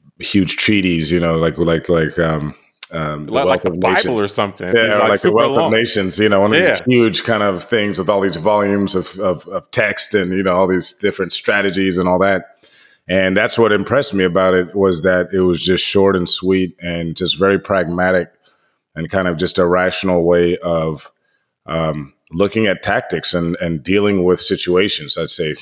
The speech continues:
Speaker 1: that's maybe the best way for me to put it. Just
Speaker 2: Yeah.
Speaker 1: dealing with situations. <laughs> Obviously,
Speaker 2: Yeah.
Speaker 1: in this case, it's battle, but you could apply this, um, to other areas of life as well.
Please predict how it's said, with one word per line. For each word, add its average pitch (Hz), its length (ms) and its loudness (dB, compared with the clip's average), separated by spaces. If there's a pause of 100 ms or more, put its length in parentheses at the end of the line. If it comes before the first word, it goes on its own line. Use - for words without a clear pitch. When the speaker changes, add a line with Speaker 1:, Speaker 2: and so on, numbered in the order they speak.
Speaker 1:
that's 82 240 -4
maybe 87 240 0
the 80 100 -4
best 82 260 -2
way 85 140 0
for 82 120 -10
me 80 100 -6
to 78 60 -6
put 82 260 -2
it. - 180 -14
Just 90 240 -2
Speaker 2:
Yeah. 95 160 -2 (340)
Speaker 1:
dealing 104 300 2
with 95 140 2
situations. 90 720 -2
<laughs> - 60 -16
Obviously, 98 400 2
Speaker 2:
Yeah. 185 60 4
Speaker 1:
in - 40 0
this 95 160 0
case, 95 320 0
it's 80 80 -6
battle, 95 420 -2
but 85 240 0
you 90 120 -4
could 90 100 -2
apply 85 340 0
this, 82 400 -2 (260)
um, 78 480 -4
to 87 120 0
other 90 220 2
areas 85 400 2
of 76 80 -6
life 78 260 -4
as 73 120 -10
well. 76 320 -4